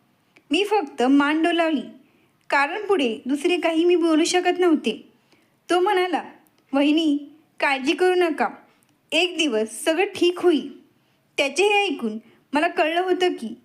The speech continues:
तो फक्त मला दिलासा देत आहे. तरीही त्याने तीच गोष्ट दोनदा सांगितली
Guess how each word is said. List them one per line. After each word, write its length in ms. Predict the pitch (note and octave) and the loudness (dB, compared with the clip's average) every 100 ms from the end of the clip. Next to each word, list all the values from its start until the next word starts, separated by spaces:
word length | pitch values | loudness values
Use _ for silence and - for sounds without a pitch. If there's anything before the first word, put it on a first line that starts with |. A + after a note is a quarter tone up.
| _ _ _ | _ _ _
तो 80 | F#4+ | 0
फक्त 340 | G4 G#4 - G#4 | 2 0 0 0
मला 280 | G4 A#3 A3 | 0 0 -2
दिलासा 460 | A#3+ C4+ C#4+ D#4 F4+ | 0 2 2 2 0
देत 260 | D4 D4+ | 0 0
आहे. 240 | E4 D#4+ B3+ - - _ _ _ _ _ | -2 0 -2 -2 -16 _ _ _ _ _
तरीही 300 | D#4+ F4+ G4+ | 0 2 0
त्याने 300 | A4 F4 B3 | 2 -2 0
तीच 420 | C4 - E4+ F#4 | -4 -2 0 0
गोष्ट 340 | F#4 F#4 F4+ A#3+ | 0 0 0 -2
दोनदा 440 | B3+ C#4+ C#4 D4 | 2 2 2 0
सांगितली 560 | E4 F4 E4+ F4+ B3 | 0 0 0 0 -4